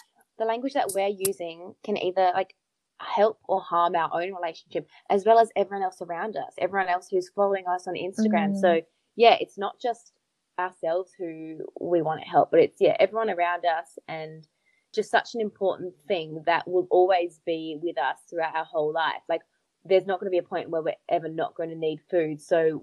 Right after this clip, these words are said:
Speaker 1: we should try and get the best relationship with food that we can as soon as possible.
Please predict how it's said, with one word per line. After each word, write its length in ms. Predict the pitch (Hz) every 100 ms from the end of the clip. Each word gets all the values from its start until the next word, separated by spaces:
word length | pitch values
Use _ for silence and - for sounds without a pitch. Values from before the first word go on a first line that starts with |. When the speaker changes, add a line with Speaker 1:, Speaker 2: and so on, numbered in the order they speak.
| 160
Speaker 1:
we 160 | 165
should 400 | 170 - 170 165 - _ _
try 300 | - 202 202
and 380 | 196 175 170 165 - _ _ 175
get 180 | 196 -
the 60 | 180
best 440 | 165 165 - - - -
relationship 560 | 175 170 165 185 - 170
with 160 | 180 -
food 280 | 165 160 160
that 140 | -
we 100 | 160
can 400 | - 175 160 156 -
as 140 | 175
soon 160 | 175 160
as 140 | 160
possible. 640 | - 170 - 151 156 151